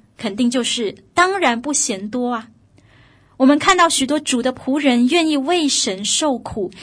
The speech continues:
甚至摆上生命。那么各位基督徒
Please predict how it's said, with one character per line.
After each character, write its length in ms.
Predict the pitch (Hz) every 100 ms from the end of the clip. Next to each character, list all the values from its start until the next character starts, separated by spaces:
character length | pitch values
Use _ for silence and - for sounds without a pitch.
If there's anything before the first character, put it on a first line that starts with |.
| -
甚 220 | - 285
至 120 | 254
摆 360 | 262 262 220 180
上 320 | - 285 220
生 260 | 208 240 220
命。 320 | 240 202 202 - _ _ _ _ _
那 100 | -
么 120 | 254 254
各 240 | 285 254
位 180 | 254 240
基 160 | 254
督 100 | 247
徒 360 | 285 240 220 240